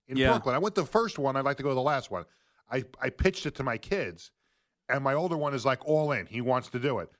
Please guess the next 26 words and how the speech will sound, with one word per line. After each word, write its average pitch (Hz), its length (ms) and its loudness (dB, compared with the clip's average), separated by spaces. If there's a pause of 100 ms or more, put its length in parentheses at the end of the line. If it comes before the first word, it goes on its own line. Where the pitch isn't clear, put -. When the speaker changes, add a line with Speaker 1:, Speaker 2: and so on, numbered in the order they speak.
(140)
Speaker 1:
My 120 100 -2
younger 151 280 0
one 135 160 -2
is 113 140 -8
like, 117 200 -2 (500)
"I 131 120 0 (120)
never 139 280 0
wanna 139 220 0
step - 300 -4
foot - 220 -6
in 120 80 -14
that 113 180 -4
building 113 320 -2
again." 98 320 -6 (960)
Speaker 2:
Hmm. 175 220 -2 (680)
Speaker 1:
I 135 120 0
said, 135 260 -2 (180)
"Not 143 180 0
even 233 140 0
for 277 60 0
the 277 60 2
Speaker 2:
Hmm. 247 60 4
Speaker 1:
la-," 156 60 4
he - 320 -12
goes, 131 160 -6
"No, 175 420 0